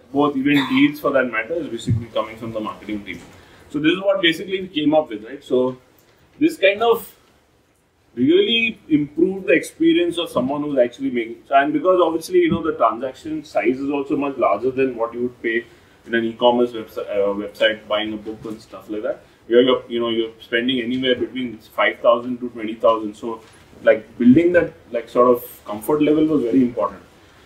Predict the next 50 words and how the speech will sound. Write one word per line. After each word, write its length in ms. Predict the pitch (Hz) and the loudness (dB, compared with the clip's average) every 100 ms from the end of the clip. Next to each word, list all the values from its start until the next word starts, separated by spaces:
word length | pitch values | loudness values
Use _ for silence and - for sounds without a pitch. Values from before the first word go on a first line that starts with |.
| - | -6
So 340 | 151 160 160 | -2 0 0
yeah, 200 | 190 190 | 0 0
this 100 | 175 | 0
is 60 | 185 | 0
what 160 | 214 220 | 0 2
I 60 | |
was 180 | 220 208 | 0 0
saying. 260 | 196 175 147 | 0 2 2
Like, 140 | 135 | 0
you 60 | 139 | -4
know, 220 | 147 123 | -6 -8
like, 240 | 120 117 - | -4 -6 -4
even 300 | 127 170 180 | -4 -4 -4
though, 380 | 185 180 170 - _ _ | -6 -4 -4 -6 _ _
you 80 | 131 | 0
know, 100 | 147 | 2
you'll 260 | 139 143 147 | 4 4 4
have 260 | 156 160 | 2 2
a 40 | 139 | -2
lot 200 | 123 127 | 2 2
of 160 | - | 2
pressure 540 | 120 110 - 156 160 156 - _ - - - | -2 -2 0 2 4 2 -4 _ -20 -14 -4
to 160 | 139 | 2
actually 640 | 123 - 156 151 147 139 107 | 2 0 0 2 4 2 0
address 720 | 110 107 131 147 147 - - _ _ - | -16 -6 2 2 2 -12 -16 _ _ -10
business 360 | 120 135 156 | -10 -8 -6
requirements, 640 | 147 139 143 151 208 208 - _ _ _ - | -6 2 2 2 -2 -8 -20 _ _ _ -10
y-, 60 | 131 | -8
you 280 | 135 139 | 0 2
need 160 | 156 170 | 4 2
to 100 | 190 | 2
understand 600 | 135 139 147 165 160 160 | 2 0 -2 0 0 0
that 140 | 156 151 | -4 -2
the, 200 | 147 - - | -2 -4 -10
the 60 | 120 | -6
user 320 | 120 120 147 151 | -2 -2 0 0
comes 280 | 139 143 | 0 -4
first, 460 | - 123 113 - _ _ _ _ 117 | -4 -2 -2 -4 _ _ _ _ -2
and 260 | 120 123 | 0 2
there's, 200 | 131 135 | 0 2
there's 320 | 156 143 143 | -2 0 2
obviously 440 | 143 139 170 190 190 | 2 2 0 0 -4
ways 420 | 135 135 156 156 | 2 2 2 0
to 120 | 170 | 0
actually 480 | 147 - 160 156 151 | 0 0 0 2 2
sort 220 | - 123 | 0 0
of 120 | 135 | 0
balance 360 | 107 107 120 123 | 0 0 0 -4
it 120 | 117 | -8
out, 140 | - | -10